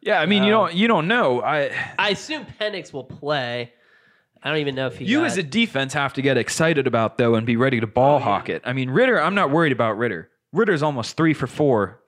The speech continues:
Speaker 1: on completing passes. Like,
Speaker 2: Right.
Speaker 1: he's, he's, he's been very efficient, averaging over ten yards a play and
Speaker 2: One thing
Speaker 1: everything.
Speaker 2: you gotta watch right now, 'cause the way Penix has played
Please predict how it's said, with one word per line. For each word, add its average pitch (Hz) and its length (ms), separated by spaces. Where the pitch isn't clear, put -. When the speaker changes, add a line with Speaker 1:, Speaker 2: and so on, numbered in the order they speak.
Speaker 1:
on 110 160
completing 123 440
passes. 113 600
Like, 101 180
Speaker 2:
Right. 131 220
Speaker 1:
he's, 143 380
he's, 139 320
he's 160 280
been 131 160
very 160 320
efficient, 143 680
averaging 143 480
over 127 220
ten 143 320
yards 123 280
a 110 60
play 123 380
and 123 60
Speaker 2:
One - 0
thing 123 40
Speaker 1:
everything. 120 300
Speaker 2:
you - 60
gotta 214 160
watch 190 320
right 156 180
now, 156 240
'cause - 140
the 143 60
way 147 100
Penix 160 360
has 143 140
played 135 320